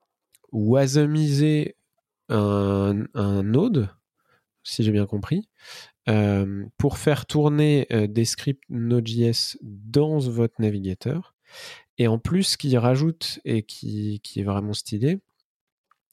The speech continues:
c'est, euh, une partie basée sur des service workers. Donc, je rappelle, un service worker, c'est, on va dire, une sorte de proxy dans votre navigateur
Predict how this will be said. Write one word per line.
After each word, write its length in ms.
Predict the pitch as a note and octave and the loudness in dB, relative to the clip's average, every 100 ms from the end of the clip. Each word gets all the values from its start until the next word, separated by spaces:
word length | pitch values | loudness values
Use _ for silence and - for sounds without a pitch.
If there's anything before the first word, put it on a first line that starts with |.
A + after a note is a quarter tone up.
| - | -14
c'est, 380 | - - - A#2 | -8 -4 0 2
euh, 200 | A2 G2+ | 2 0
une 140 | G#2 G#2+ | -2 -2
partie 280 | A#2 - | -2 -2
basée 280 | C#3+ B2+ D3 | 0 2 0
sur 180 | - A#2+ | 0 0
des 120 | G#2+ | 0
service 420 | G#2 A2+ G#2 G2+ | 0 -2 -2 -4
workers. 460 | A2+ G#2 D3+ F3 - _ - - - - | -4 -4 -4 -4 -6 _ -20 -20 -16 -10
Donc, 120 | G2+ | -2
je 60 | |
rappelle, 260 | A2 G#2+ C3+ | 0 2 0
un 80 | B2 | 2
service 360 | - A#2 A#2 B2 | 2 0 2 0
worker, 340 | A2+ D3 C#3+ | 0 0 -2
c'est, 340 | - A#2 A2 - _ A2+ | 0 0 -2 -6 _ -6
on 80 | |
va 160 | G#2+ A2 | 0 2
dire, 240 | B2 C#3 | 2 2
une 100 | G#2+ | 0
sorte 280 | A2 A#2+ A#2+ | -2 -4 0
de 100 | A2+ | -2
proxy 640 | G#2+ - C3+ - - D3 C3+ | -2 -2 -2 -2 -4 -2 2
dans 160 | A#2 | 2
votre 180 | A#2+ B2+ | 2 2
navigateur 720 | B2+ A2+ A2 G#2 B2+ D3+ - | 0 0 0 2 0 0 -4